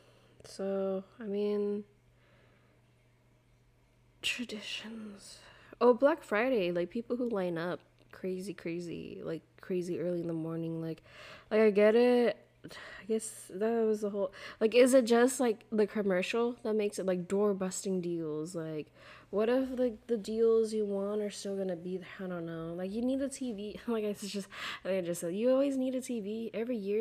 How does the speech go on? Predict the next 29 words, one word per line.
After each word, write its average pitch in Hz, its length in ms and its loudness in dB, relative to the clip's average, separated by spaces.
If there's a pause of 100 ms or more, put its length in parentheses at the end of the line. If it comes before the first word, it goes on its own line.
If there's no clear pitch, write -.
you 220 80 -2
need 220 160 0
a 220 80 0
T 220 160 -8
V. 202 340 -8 (380)
Like, 190 140 -2
you 226 160 -2
really? 247 420 2 (580)
Or 196 320 0
I 214 60 -6
feel 247 160 -2
like 233 100 -2
people 214 240 -6
sell 202 380 0
it 190 460 2
or 190 100 -4
something 190 320 -4
like 180 240 -4
that, 175 300 -4
but 175 80 -4
it's 175 180 -8
like, 180 160 -6
dang. 175 340 -4 (1600)
Like, 190 200 -2
you 180 200 0
re-, 170 100 -2 (420)
you 220 160 4
really, 208 380 10
um, 156 560 0